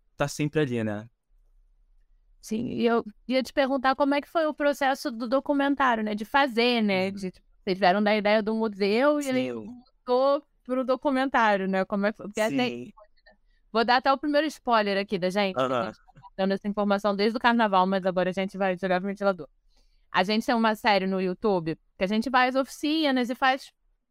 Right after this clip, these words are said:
Speaker 2: pequenos, assim, microdoc seria sobre
Speaker 1: Uhum.
Speaker 2: as oficinas. E aí, esse ano, o Pipoca Guaraná,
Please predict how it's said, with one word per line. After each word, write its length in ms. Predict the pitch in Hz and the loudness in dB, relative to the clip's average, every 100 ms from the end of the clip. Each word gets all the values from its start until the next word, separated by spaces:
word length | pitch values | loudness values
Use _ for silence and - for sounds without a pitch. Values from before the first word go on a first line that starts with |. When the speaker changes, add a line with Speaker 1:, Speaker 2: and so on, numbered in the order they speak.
| _ _ _ | _ _ _
Speaker 2:
pequenos, 420 | - 370 466 523 392 | -6 -2 0 -2 -2
assim, 420 | 320 370 247 190 - | -2 -2 -4 -8 -10
microdoc 840 | 208 339 - 220 190 190 165 175 | -2 -2 0 0 4 4 4 -4
seria 400 | - 175 175 151 | -6 -2 0 0
sobre 400 | 151 180 160 170 _ | 0 -2 0 -4 _
Speaker 1:
Uhum. 460 | 165 190 170 185 190 | -6 -4 -2 -4 -8
Speaker 2:
as 100 | - - _ | -14 -20 _
oficinas. 480 | _ 208 156 - - _ _ | _ -4 -4 -6 -14 _ _
E 100 | 247 | 0
aí, 460 | 311 320 320 330 233 | 2 2 2 0 0
esse 280 | - 202 - | -2 -4 2
ano, 420 | 226 240 202 196 | 4 4 4 -2
o 60 | 175 | -4
Pipoca 360 | 190 - 190 - | -4 -2 -2 0
Guaraná, 460 | 185 180 202 196 | 0 2 2 0